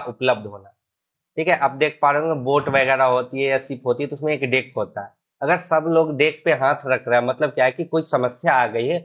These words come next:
जिसमें सब लोग शामिल हैं और उन्हें निजात पाने के लिए, ठीक है, हेल्प कर रहे हैं।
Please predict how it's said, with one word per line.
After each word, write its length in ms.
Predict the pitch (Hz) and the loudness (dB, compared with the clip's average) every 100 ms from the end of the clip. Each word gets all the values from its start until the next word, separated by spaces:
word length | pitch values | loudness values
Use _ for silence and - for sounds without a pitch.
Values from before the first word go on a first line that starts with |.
| _ _ | _ _
जिसमें 280 | 123 131 165 | -6 -4 -2
सब 160 | 170 135 | 0 0
लोग 160 | 147 143 | 2 0
शामिल 440 | 139 123 131 127 | 0 0 0 0
हैं 80 | 160 | -2
और 180 | 165 135 | -2 -4
उन्हें 220 | 127 160 - _ _ - | -2 -6 -8 _ _ -6
निजात 460 | 127 120 127 120 - | -2 0 0 0 -2
पाने 260 | 110 104 | -2 -4
के 120 | 98 107 | -8 -8
लिए, 120 | 104 | -8
ठीक 180 | 165 165 | -4 0
है, 140 | 117 95 | 0 0
हेल्प 240 | 135 135 - | -2 -2 -4
कर 120 | 107 | -4
रहे 140 | 95 | -4
हैं। 100 | 87 | -10